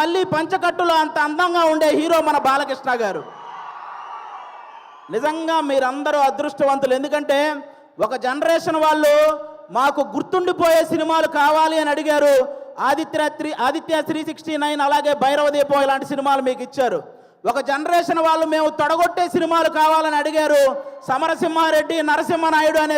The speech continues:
సినిమాలు మీకు ఇచ్చారు. ఒక జనరేషన్ వాళ్ళు మేము కాలర్ ఎగరేసే సినిమాలు కావాలన్నారు, సింహ లాంటి సినిమా మీకు ఇచ్చారు. ఇంకొక జనరేషన్ వాళ్ళు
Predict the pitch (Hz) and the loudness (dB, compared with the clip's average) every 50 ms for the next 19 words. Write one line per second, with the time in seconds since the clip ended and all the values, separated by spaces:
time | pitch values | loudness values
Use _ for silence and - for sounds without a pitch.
0 | 294 - 311 294 294 302 302 302 285 285 285 - 277 277 - 302 285 277 254 226 | -2 -2 -4 -2 0 0 0 0 0 -2 -4 -4 -6 -10 -4 -2 0 2 2 0
1 | 175 - - - - - - - - - - - - 202 240 277 285 - 285 285 | -2 -4 -10 -16 -20 -20 -20 -20 -20 -20 -18 -8 -4 -2 -2 -2 -2 -2 -2 -2
2 | 311 330 359 359 370 359 370 359 339 339 339 330 339 320 330 330 330 320 320 320 | 0 2 2 2 2 2 2 2 2 4 4 4 4 4 2 4 2 2 0 2
3 | 302 294 320 349 359 330 311 311 330 359 359 359 349 359 339 320 - 349 330 320 | 2 2 4 4 2 2 0 0 2 2 2 2 4 2 0 2 2 0 0 2
4 | 339 339 330 311 320 311 302 311 330 330 330 320 311 311 311 311 302 294 285 277 | 2 2 2 2 2 2 2 4 4 4 2 2 2 2 2 4 4 6 4 4
5 | 269 285 285 285 285 - 277 - 277 294 311 311 311 302 302 302 302 302 294 311 | 4 2 -2 -10 -14 -16 -14 -8 -8 -4 0 2 2 4 4 4 2 2 0 -2
6 | 294 - 311 302 302 311 311 311 302 285 - - 285 277 - 285 294 277 254 226 | -2 -2 -2 0 0 0 0 2 0 0 -2 -4 -10 -10 -4 -2 0 2 2 2
7 | 185 147 - - - - - - 190 262 233 - 302 285 285 294 285 285 302 330 | 0 -2 -6 -12 -20 -20 -20 -14 -12 -8 -2 -2 0 0 0 0 0 -2 0 2
8 | 339 339 330 330 349 320 320 311 302 302 311 311 311 311 294 | 2 2 2 2 0 0 0 2 4 4 4 4 4 4 4